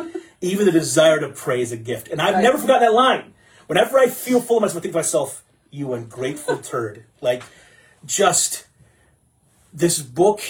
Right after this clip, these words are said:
Speaker 2: is, all it is, is it's just a meditation on the love of God in Jesus Christ.
Speaker 1: Mm-hmm.
Speaker 2: And again, the love of God, it's not just this,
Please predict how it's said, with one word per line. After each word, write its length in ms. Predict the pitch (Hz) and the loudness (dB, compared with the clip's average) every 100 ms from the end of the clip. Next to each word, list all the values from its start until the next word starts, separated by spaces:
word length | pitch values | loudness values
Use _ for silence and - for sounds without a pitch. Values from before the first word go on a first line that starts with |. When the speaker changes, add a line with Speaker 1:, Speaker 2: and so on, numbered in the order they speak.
| - | -2
Speaker 2:
is, 180 | 175 - | -2 -2
all 260 | - 165 202 | -2 0 4
it 100 | 208 | 4
is, 320 | 170 147 - | 2 -2 -4
is 280 | 151 143 - | -6 -8 -6
it's 260 | - - - | -6 -6 -6
just 300 | 175 170 - | -4 -6 -6
a 80 | 139 | -10
meditation 840 | 135 147 190 - - 175 - 180 170 | -4 -4 -4 -8 -6 -6 -4 -6 -8
on 200 | 139 120 | -8 -8
the 160 | 113 - _ _ | -12 -14 _ _
love 240 | 123 135 143 | -6 -4 -2
of 120 | 135 | -4
God 240 | - 120 | -6 -6
in 80 | 123 | -8
Jesus 260 | 110 117 123 | -10 -12 -12
Christ. 440 | - - - - | -14 -16 -14 -14
Speaker 1:
Mm-hmm. 180 | 190 175 - _ _ - | -16 -20 -20 _ _ -8
Speaker 2:
And 100 | 185 | 0
again, 120 | 254 165 | 0 2
the 100 | 214 | 2
love 180 | 254 | 2
of 60 | 247 | 2
God, 440 | 262 311 277 202 180 - - _ - | 2 4 2 0 -6 -20 -20 _ -8
it's 240 | 220 - | -6 -2
not 380 | 214 240 269 277 | 0 0 0 -2
just 340 | 240 220 - | -2 -2 0
this, 460 | 208 202 - - | 0 2 0 -2